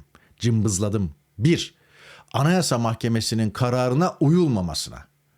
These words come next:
Bundan dolayı yargılanır bu üyeler. Yargıtay yargılanır tepeden tırnağa. İki, meclise parmak sallıyor. Can Atalay'ın milletvekilliğinin düşürülmesine yönelik işlemlere başlanması için kararın bir örneğinin meclis başkanlığına gönderilmesine.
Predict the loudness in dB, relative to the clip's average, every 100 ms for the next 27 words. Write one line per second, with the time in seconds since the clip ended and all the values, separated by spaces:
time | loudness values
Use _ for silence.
0 | _ _ _ -2 0 2 0 0 0 0
1 | -2 -4 -4 -2 -4 -6 -12 -16 -16 -18
2 | -18 -10 -6 -4 -2 -2 -2 -4 -10 -16
3 | -18 -16 -14 -12 -12 -12 -14 -18 -20 -20
4 | _ _ _ -6 -4 0 0 -2 _ _
5 | -20 -20 _ -20 _ _ -2 0 0 0
6 | -2 -4 -6 -6 -6 -6 -8 -10 -16 -20
7 | _ -4 -2 -2 -4 -4 0 0 2 2
8 | 2 2 0 0 -2 0 0 2 0 -2
9 | -2 0 0 -2 0 0 0 0 -2 -2
10 | -2 0 0 0 -2 -2 -2 0 0 0
11 | 0 0 0 0 0 0 0 2 2 2
12 | 2 2 2 2 2 2 0 0 -2 -4
13 | -2 -2 0 2 2 2 2 2 0 0
14 | -2 -2